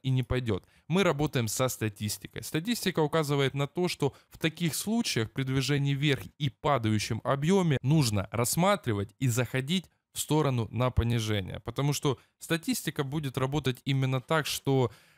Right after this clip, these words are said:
например, один случай из десяти, это всё, опять же, к примеру, не будем там использовать какие-то формулы, расчёты и тому подобное. Один случай из десяти у вас произойдёт вот такое вот импульсное движение и закроется ваша сделка в плюс, ну, предположим, на пять пунктов.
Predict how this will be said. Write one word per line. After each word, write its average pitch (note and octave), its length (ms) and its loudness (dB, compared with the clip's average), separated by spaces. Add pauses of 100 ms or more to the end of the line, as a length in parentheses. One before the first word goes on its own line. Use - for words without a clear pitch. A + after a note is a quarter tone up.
(120)
например, C3 580 2 (380)
один D3 440 2
случай D#3 480 2
из C#3 300 0
десяти, E3+ 560 -2
это C#3+ 320 0
всё, B2+ 220 2
опять A2 280 2
же, G2+ 100 0
к - 80 -10
примеру, A#2 460 2
не G#2+ 160 0
будем A#2+ 380 0
там G2 240 -6
использовать G2+ 480 -2
какие-то G#2 260 -4
формулы, D#3 720 0
расчёты A2 680 0
и G#2 40 -2
тому A2+ 260 -2
подобное. B2+ 540 0 (220)
Один D#3 320 2
случай - 360 -2
из D3 240 -2
десяти F#3 520 -2
у C#3+ 100 0
вас D#3 220 2
произойдёт B2 680 0
вот A2 140 -4
такое A2+ 260 -2
вот A#2 160 2
импульсное G#2+ 540 0
движение C#3+ 480 2
и - 20 0
закроется A#2+ 500 2
ваша A2+ 280 0
сделка A2+ 380 0
в G2+ 60 -8
плюс, D#3 360 0
ну, D3+ 160 0
предположим, A2 580 0
на G#2 100 0
пять G#2 300 0
пунктов. G2 400 -4